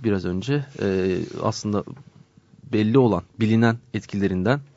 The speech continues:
Fukushima'daki kaza sonrası ortaya çıkan etkilerin daha da fazla olduğundan bahsediliyor.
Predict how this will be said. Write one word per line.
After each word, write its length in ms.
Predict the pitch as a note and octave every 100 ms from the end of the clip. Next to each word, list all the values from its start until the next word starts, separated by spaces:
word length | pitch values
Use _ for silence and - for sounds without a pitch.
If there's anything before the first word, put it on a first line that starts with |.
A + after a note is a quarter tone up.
| _ _ _
Fukushima'daki 680 | - - - G#2 F#2 F2 -
kaza 320 | F#2+ F#2+ G2+
sonrası 360 | F#2+ F#2 F2 F#2
ortaya 240 | F2 F#2
çıkan 220 | - G2
etkilerin 500 | F#2+ - G#2 G#2 D#3 - - - - A#2
daha 220 | A2+ B2
da 80 | G#2
fazla 380 | - G#2 F#2+ G#2
olduğundan 520 | F#2+ E2+ G2 A#2 C#3+ - - - - _ -
bahsediliyor. 520 | A2 - F#2+ E2+